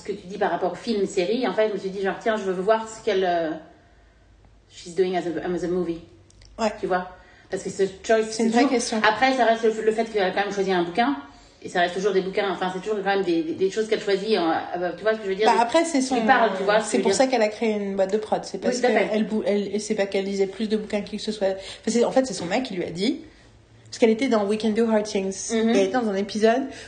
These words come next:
Speaker 2: où Glennon lui dit, « Reese, how do you make friends ? »
Speaker 1: <laughs>
Speaker 2: Et franchement, il était tellement beau cet épisode,
Speaker 1: Mhm.
Speaker 2: et en écoutant l'épisode, je me suis dit, « Mais je comprends pourquoi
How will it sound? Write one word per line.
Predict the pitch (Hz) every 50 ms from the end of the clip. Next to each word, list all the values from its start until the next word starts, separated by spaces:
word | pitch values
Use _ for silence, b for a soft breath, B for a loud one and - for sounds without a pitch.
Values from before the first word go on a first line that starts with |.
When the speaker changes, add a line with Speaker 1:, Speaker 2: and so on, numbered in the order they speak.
| B B B
Speaker 2:
où | 233
Glennon | 226 226 220 220 240 269 285
lui | 240 208
dit, « | 196 208 208 - B B B B -
Reese, | 269 302 330 330 392 403 392 - - -
how | 330 339 359
do | 370 381
you | 392 403 370
make | 339 302 294 -
friends ? » | - - - 285 285 294 - 214 - 196 - - - - - - 262 262 - 233 - -
Speaker 1:
<laughs> | 226 220 - -
Speaker 2:
Et | 247
franchement, | 285 - - 269 294 302 294 - 294 285 311 359 381 - - - - 208
il | 214 208
était | 202 202 202 202
tellement | - - 240 262 302 311 311
beau | 294 302 294
cet | 285 - 302 -
épisode, | 302 285 262 285 285 269 269 262 269 285
Speaker 1:
Mhm. | - - 240 233 240 -
Speaker 2:
et | 226 214 - - - -
en | 240 247 240 233
écoutant | 254 262 262 294 269 302
l'épisode, | 285 285 262 294 285
je | 262 269
me | 254
suis | - - 233
dit, « | 233
Mais | 226
je | 214 208 202
comprends | 208 - - 240 240 262 262 - - 262 262 262
pourquoi | 254 - - - - 240 226 214 214 - -